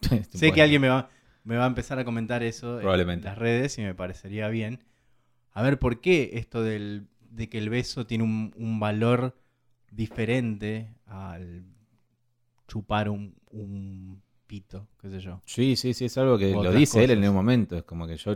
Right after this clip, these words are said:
Speaker 1: chupo vergas, pero no soy gay y no doy besos". Y lo cuestiona a Leo, "¿Por, por qué das besos vos?".
Speaker 2: Claro.
Speaker 1: Y Leo básicamente le dice después,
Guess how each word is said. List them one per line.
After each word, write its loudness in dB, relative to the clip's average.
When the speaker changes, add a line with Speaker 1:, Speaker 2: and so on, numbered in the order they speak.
Speaker 1:
chupo -2
vergas, 2
pero -4
no 0
soy -4
gay 0
y -10
no 0
doy 0
besos". -2
Y -12
lo -2
cuestiona -2
a -10
Leo, -2
"¿Por, -8
por -12
qué 0
das 0
besos -4
vos?". -12
Speaker 2:
Claro. -8
Speaker 1:
Y -10
Leo 4
básicamente 0
le 0
dice -6
después, -6